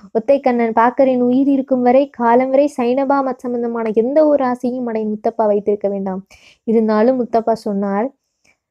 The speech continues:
"மாமாவுக்கே ரூஹு இருக்கும்போது நான் சைனபாவை கட்டுவேன்" அப்படின்னு. "வெளியே போடா," ஒத்தைக்கண்ணன் பாக்கர் அலறினார்.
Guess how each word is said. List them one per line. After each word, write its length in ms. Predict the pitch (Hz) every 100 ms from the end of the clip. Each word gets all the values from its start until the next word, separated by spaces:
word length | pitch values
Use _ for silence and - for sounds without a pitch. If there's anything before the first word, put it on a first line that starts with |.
| _ _ - 262
"மாமாவுக்கே 760 | 302 330 349 359 370 381 403
ரூஹு 200 | 359 359
இருக்கும்போது 600 | 359 339 330 311 320 330
நான் 220 | 311 277 254
சைனபாவை 520 | 214 247 277 277 254 233
கட்டுவேன்" 500 | 214 233 226 208 202
அப்படின்னு. 460 | 202 196 208 190 208 _ _ _ _ _
"வெளியே 380 | - 294 403 359
போடா," 480 | 277 254 214 190 208
ஒத்தைக்கண்ணன் 680 | 285 - 311 302 294 247 226
பாக்கர் 340 | 226 226 233
அலறினார். 580 | 226 196 214 220 202 190